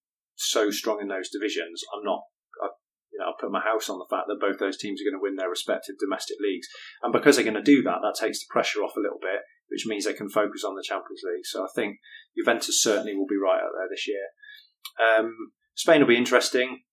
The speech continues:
You know, it's gonna be the Real Madrid-Barcelona show, and we'll see how that pans out. I think what will be really important is the next two or three weeks of that championship to see where that ends up going.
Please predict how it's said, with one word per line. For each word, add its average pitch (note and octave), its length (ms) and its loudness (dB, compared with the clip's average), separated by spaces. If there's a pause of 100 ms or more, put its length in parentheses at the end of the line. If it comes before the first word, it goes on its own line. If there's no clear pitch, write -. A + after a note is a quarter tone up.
(180)
You A2 80 -10
know, G#2+ 320 2 (160)
it's - 220 -6
gonna G#2+ 140 -2 (100)
be G#2+ 100 4
the G#2 120 4
Real G#2 220 2
Madrid-Barcelona G2+ 760 0
show, G2+ 340 0
and G2+ 160 -10
we'll G2+ 160 0
see G#2+ 240 -4
how G#2 200 0
that G#2 220 2
pans A2 200 0
out. G2+ 140 2
I - 60 -8
think B2 220 2 (920)
what B2+ 180 4
will G#2+ 80 0
be B2 120 6
really A#2+ 200 8
important A2 300 0
is G2+ 80 -2
the A2+ 60 -2
next G#2+ 260 -2
two A2+ 100 4
or G#2 60 4
three G#2+ 220 -2
weeks - 480 -2 (120)
of G#2+ 120 -6
that G2+ 180 0
championship G#2 560 -4
to - 80 -10
see G#2+ 140 -2
where G#2 120 -2
that G2+ 200 -4
ends G2+ 160 -8
up - 80 -6 (100)
going. B2 320 2